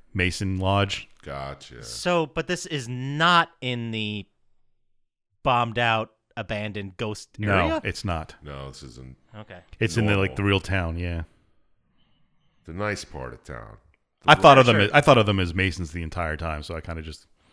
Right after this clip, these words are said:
Speaker 2: Yeah, definitely.
Speaker 3: Yeah, that's what they're going for, right? The,
Speaker 1: I,
Speaker 3: the
Speaker 1: I
Speaker 3: Hammerites
Speaker 1: assume
Speaker 3: for the
Speaker 1: so.
Speaker 3: Masons.
Speaker 2: I assume so, yeah.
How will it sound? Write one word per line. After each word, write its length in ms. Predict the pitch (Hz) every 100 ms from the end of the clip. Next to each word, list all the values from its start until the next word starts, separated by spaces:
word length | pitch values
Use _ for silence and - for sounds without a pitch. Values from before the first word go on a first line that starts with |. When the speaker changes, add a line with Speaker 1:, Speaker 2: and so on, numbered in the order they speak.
| -
Speaker 2:
Yeah, 320 | 76 71 64 65
definitely. 440 | 71 - 60 64 - _
Speaker 3:
Yeah, 120 | 151
that's 120 | 131 175
what 80 | 139
they're 160 | 117
going 280 | 101 147 117
for, 220 | - 90
right? 200 | 90 107 -
The, 60 | -
Speaker 1:
I, 140 | 90 90
Speaker 3:
the 120 | 95
Speaker 1:
I 80 | 92
Speaker 3:
Hammerites 160 | 113
Speaker 1:
assume 180 | 110 98
Speaker 3:
for 40 | 92
the 40 |
Speaker 1:
so. 100 | -
Speaker 3:
Masons. 440 | 82 82 107 104 - _ _ _
Speaker 2:
I 60 | 73
assume 320 | 71 - 58 58
so, 120 | 55 57
yeah. 200 | 58